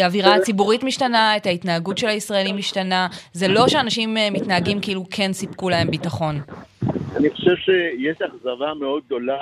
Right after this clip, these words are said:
Speaker 2: מההתפרצות של הגל השני. אנחנו התחלנו את הטיפול במגפה בצורה מאוד, אה, טובה וראויה לציון,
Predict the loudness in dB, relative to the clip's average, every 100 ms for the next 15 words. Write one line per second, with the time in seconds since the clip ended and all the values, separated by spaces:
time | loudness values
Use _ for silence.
0 | -6 -6 -8 -4 -6 -4 -8 -6 -6 -4
1 | -2 -4 -4 -8 -10 -8 -10 -12 _ -20
2 | -20 _ -6 -6 -4 -8 -2 0 0 0
3 | -2 -2 -4 -2 -2 0 -2 -4 -6 -6
4 | -4 -2 0 -4 -8 _ _ _ -12 -8
5 | -2 -2 0 -2 -2 -4 -4 0 0 -2
6 | -6 -4 -4 -2 -2 2 2 2 0 -4
7 | -4 -4 -4 -2 0 0 -2 -6 _ -2
8 | 0 -2 -6